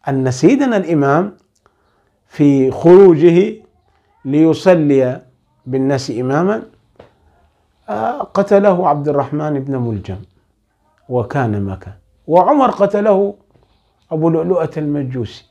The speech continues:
نعم، وكان مكان من أحداث الفتنة المعروف. السيدة عاتكة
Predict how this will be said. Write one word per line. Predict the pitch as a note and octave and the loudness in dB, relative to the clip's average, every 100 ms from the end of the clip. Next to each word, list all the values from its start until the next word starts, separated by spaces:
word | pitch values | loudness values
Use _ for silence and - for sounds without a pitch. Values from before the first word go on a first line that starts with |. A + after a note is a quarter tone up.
| _ _ _ _ _ _ _ _ _ _ - | _ _ _ _ _ _ _ _ _ _ -8
نعم، | E3+ C#3 - _ _ _ _ _ _ _ - | -6 -6 -14 _ _ _ _ _ _ _ -6
وكان | F3+ F3+ G#3+ F#3+ D3+ | -4 -2 -2 0 -2
مكان | C#3+ - D#3+ D3 | -4 -4 -4 -4
من | C3 | -8
أحداث | A#2+ A2 C3 B2 | -8 -6 -6 -8
الفتنة | G#2+ C3+ - A#2+ B2 - - - - - D3 | -10 -10 -8 -8 -10 -16 -18 -18 -20 -10 -4
المعروف. | B2 G#2 F#2+ E2+ - - - _ _ _ _ _ B2 | -2 -2 -4 -8 -12 -20 -20 _ _ _ _ _ -14
السيدة | - D#3+ G#3+ F#3 | -2 0 2 2
عاتكة | D3+ F#3+ G3 F#3 G3+ | 2 0 0 -2 -2